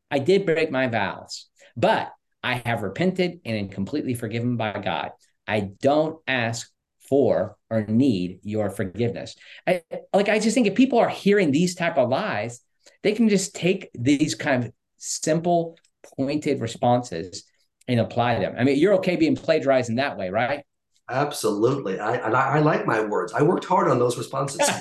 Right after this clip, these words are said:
Speaker 2: Of course, I've been doing this so long. And if, and if you say that, that's empowering, and it is the truth. And, and you don't even, you don't even wait for their response. It's an ongoing relationship. Now, I've had some cases where, uh, you, you get back to a person like that. You, you gave, you got, you say, "Look, about that thing you said to me, here's the truth.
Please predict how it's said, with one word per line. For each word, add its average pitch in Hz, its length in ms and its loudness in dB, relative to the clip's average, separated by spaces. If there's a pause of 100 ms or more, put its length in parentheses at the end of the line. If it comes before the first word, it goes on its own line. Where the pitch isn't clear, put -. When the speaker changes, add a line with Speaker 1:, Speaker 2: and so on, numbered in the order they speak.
Speaker 2:
Of - 1200 -8
course, 151 120 4
I've 143 80 4
been 139 80 2
doing 156 160 4
this - 120 -2
so 135 140 4
long. 120 200 4
And 117 80 4
if, 113 160 2
and 117 100 4
if 110 160 2
you 208 100 4
say 175 260 2
that, 147 200 0
that's 131 220 -2
empowering, 110 800 0
and 113 100 2
it 110 100 4
is 110 140 0
the 104 140 -8
truth. 113 480 0 (1080)
And, 127 200 2
and 143 120 4
you 170 80 6
don't 220 120 4
even, 156 260 4
you 165 80 6
don't 208 140 6
even 143 180 4
wait 151 300 4
for 147 60 4
their 139 180 4
response. 117 480 0
It's 135 100 -2
an 160 80 4
ongoing 147 680 4
relationship. 120 600 -2
Now, 143 100 0
I've 202 60 0
had 277 160 2
some 220 180 2
cases 135 320 0
where, 127 260 2 (440)
uh, 147 120 -10
you, 131 260 0
you 107 140 -4
get 143 160 2
back 139 200 2
to 143 100 2
a - 20 -4
person 135 280 2
like 117 100 0
that. 127 300 2
You, 107 80 -2
you 101 240 -10
gave, 135 280 2
you 98 120 -6
got, 120 260 2
you 117 60 6
say, 127 180 0
"Look, 117 260 -2
about 151 220 0
that 147 160 0
thing 147 160 4
you 135 80 -2
said 131 220 0
to 127 60 -4
me, 123 120 -4
here's 156 380 2
the 127 80 -6
truth. - 400 -2